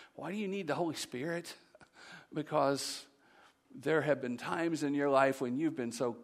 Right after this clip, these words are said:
keenly aware of your failure to walk with God. And you felt the heaviness of that. You felt the guilt of that. And it's the Spirit who comes to give you a new heart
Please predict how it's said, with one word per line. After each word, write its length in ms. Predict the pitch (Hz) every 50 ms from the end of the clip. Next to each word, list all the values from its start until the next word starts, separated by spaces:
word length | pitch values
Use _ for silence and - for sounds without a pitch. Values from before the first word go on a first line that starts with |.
| - _ -
keenly 680 | - - 196 190 185 175 156 123 113 113 110 - - - -
aware 640 | 113 110 117 127 143 147 147 123 120 110 107 - - - _ _ _ _ _ _ _ _ _ _ _ _ -
of 120 | 120 117
your 160 | 117 117 117
failure 760 | 113 - - - - 147 143 180 165 135 113 104 98 87 - - - -
to 100 | - 139
walk 340 | 117 117 120 139 139 139 -
with 160 | 123 117 -
God. 380 | - - 123 120 113 113 117 113 113 113 - _ _ - - - - - -
And 160 | - 147 147
you 100 | 151 151
felt 380 | 147 - - 214 196 214 214
the 80 | 175 139
heaviness 540 | - - 185 180 170 156 139 135 123 - -
of 160 | 139 113 110
that. 320 | 113 110 104 98 - - - - - - -
You 120 | - 160 156
felt 460 | 156 - - 214 208 208 214 208 -
the 80 | 147
guilt 480 | 139 131 113 - 180 190 190 185 - -
of 180 | 156 127 113 110
that. 440 | 117 110 98 - - - - - - - _ _ _ _ _ _ _ _ _ _ _ _ _ _ _ _ -
And 140 | 143 131 127
it's 160 | 127 127 -
the 100 | - 127
Spirit 460 | - - - - 170 156 135 123 -
who 80 | 127 127
comes 600 | 127 - 127 117 101 95 98 - - - - - - _ _ _ _ _ _ _ _ _ - _ _ _ _
to 100 | - 127
give 200 | 117 - 156 143
you 80 | 139 127
a 60 | 131
new 140 | 131 135 123
heart 300 | 131 117 98 98 -